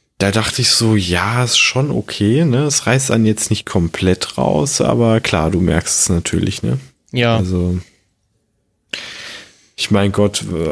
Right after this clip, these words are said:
Speaker 2: Wie,
Speaker 1: wahrscheinlich,
Speaker 2: wie
Speaker 1: aus was für Gründen
Speaker 2: ich
Speaker 1: sie es auch immer machen mussten.
Speaker 2: Ja, also, wenn ich das richtig mitbekommen hab, dann ist das quasi sein, sein Ersatzsprecher sozusagen, äh, dass, ähm,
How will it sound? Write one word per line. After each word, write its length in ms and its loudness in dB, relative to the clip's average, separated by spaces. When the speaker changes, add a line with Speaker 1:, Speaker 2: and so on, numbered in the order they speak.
Speaker 2:
Wie, 40 0
Speaker 1:
wahrscheinlich, 580 0
Speaker 2:
wie 60 -6
Speaker 1:
aus 160 0
was 160 2
für 120 0
Gründen 280 2
Speaker 2:
ich 80 2
Speaker 1:
sie 160 -2
es 120 -4
auch 100 2
immer 180 2
machen 320 2
mussten. 380 -2
Speaker 2:
Ja, 240 4
also, 140 4
wenn 60 4
ich 60 0
das 180 -2
richtig 200 -4
mitbekommen 380 -2
hab, 100 -2
dann 240 0
ist 240 -4
das 160 -2
quasi 420 2
sein, 600 2
sein 180 2
Ersatzsprecher 800 0
sozusagen, 760 0
äh, 640 0
dass, 680 0
ähm, 760 -2